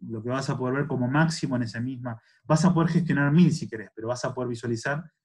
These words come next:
de a treinta cámaras a la vez, como máximo, cuarenta, quizás con toda la furia, ¿sí? A ver si alguno tiene alguna consulta más. Bueno,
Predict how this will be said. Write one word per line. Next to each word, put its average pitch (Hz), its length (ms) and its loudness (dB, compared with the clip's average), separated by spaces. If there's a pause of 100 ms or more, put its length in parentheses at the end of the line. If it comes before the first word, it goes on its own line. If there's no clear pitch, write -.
(100)
de 123 200 -2
a 131 360 0
treinta 143 560 0
cámaras 131 420 -2
a 110 60 -4
la 110 80 -4
vez, 131 500 -4
como 107 200 -4
máximo, 107 640 -6
cuarenta, 113 760 -6
quizás - 240 -20
con 101 140 -12
toda 104 140 -10
la 98 80 -16
furia, - 300 -20 (200)
¿sí? 120 340 -12 (2750)
A 110 120 -6
ver 117 100 -6
si 117 120 -10
alguno 123 640 -4
tiene 113 180 -8
alguna 113 260 -4
consulta 110 480 -6
más. - 760 0 (4000)
Bueno, - 480 0